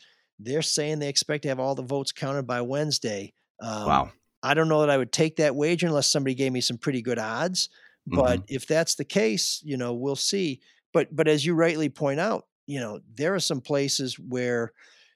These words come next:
Speaker 1: where they're not gonna call it unless it's so far ahead for Biden that all the votes that could be counted over the next two weeks wouldn't make a difference. And
Speaker 2: Right.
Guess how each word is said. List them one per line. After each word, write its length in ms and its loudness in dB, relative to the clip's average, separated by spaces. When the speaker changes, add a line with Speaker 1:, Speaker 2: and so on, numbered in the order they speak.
Speaker 1:
where 220 2
they're 100 4
not 220 2
gonna 160 0
call 380 0
it 40 0
unless 360 0
it's 180 0
so 340 4
far 300 2
ahead 320 0
for 80 -2
Biden 520 -2
that 120 0
all 240 6
the 100 2
votes 360 4
that 100 -6
could 140 0
be 100 0
counted 280 4
over 120 2
the 80 2
next 260 2
two 100 0
weeks 380 2
wouldn't 240 4
make 220 0
a 40 -2
difference. 540 2
And 160 0
Speaker 2:
Right. 200 -10